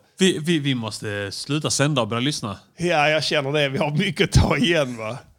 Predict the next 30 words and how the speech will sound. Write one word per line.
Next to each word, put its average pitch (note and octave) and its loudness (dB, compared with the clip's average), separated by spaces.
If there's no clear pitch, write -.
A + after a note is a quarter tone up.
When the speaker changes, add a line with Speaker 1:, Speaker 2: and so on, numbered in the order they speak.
Speaker 2:
Och C#3 -4
för D#3 -6
varje D#3 2
dag D3 -2
så D#3 -10
blir D#3 -4
det D3 -6
en C#3 -8
miljon C#3+ -4
till C#3+ -4
du B2 -4
måste B2+ -6
Speaker 1:
Ah, C3+ -4
Speaker 2:
lyssna C#3 -6
in D3 -4
det B2 -4
på - -4
Speaker 1:
fuck, G#3 -2
Speaker 2:
för C#3+ -6
att, C3 -10
så D#3 -4
att A#2+ 0
Speaker 1:
ja. A2 -4
Speaker 2:
säga, C#3+ 2
insupa F#3 -2
hela F#3 0
det D#3 -4
mänskliga E3 -2
kulturella D3 -2
arvet. A2+ -4